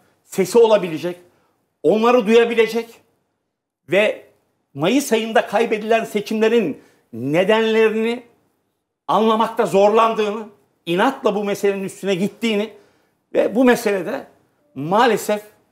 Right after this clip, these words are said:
kendisine de, partisine de ve İYİ Parti'ye de zarar verebileceğini düşünüyorum.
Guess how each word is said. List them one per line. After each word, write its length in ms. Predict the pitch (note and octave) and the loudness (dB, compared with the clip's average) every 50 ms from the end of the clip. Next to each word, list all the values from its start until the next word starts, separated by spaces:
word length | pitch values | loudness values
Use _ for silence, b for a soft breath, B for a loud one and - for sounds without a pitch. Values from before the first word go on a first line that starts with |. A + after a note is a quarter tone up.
| _ _ _ _ _ _ | _ _ _ _ _ _
kendisine 540 | - F3+ G3 G#3 G#3+ G3 - - A3+ A3+ F#3+ | 0 0 2 0 0 -2 -2 -4 -4 -2 -2
de, 80 | G#3 G#3 | -2 -2
partisine 560 | G#3 - F#3 F#3+ F#3 - - - A3+ A3+ A3 | 0 0 0 0 -2 -4 -6 -6 -4 -2 0
de 100 | G#3+ G#3+ | 0 -2
ve 100 | G#3+ - | -2 -2
İYİ 180 | - G#3+ A#3 | -2 -2 -2
Parti'ye 400 | - - G3+ F#3 F3 - G3 F#3+ | 0 0 0 0 0 0 0 0
de 60 | A3 G#3 | 0 0
zarar 360 | D#3+ F3 E3+ F3+ G3 G3 F3 | 2 2 4 4 4 4 2
verebileceğini 560 | F3+ F3 F3 E3 D#3+ D3+ C#3 D3 D#3+ D#3 D#3 | 2 0 0 -2 -4 -6 -8 -8 -8 -8 -8
düşünüyorum. 420 | B2+ - - - A2 A2 F#2+ F#2 | -10 -14 -16 -16 -16 -16 -16 -16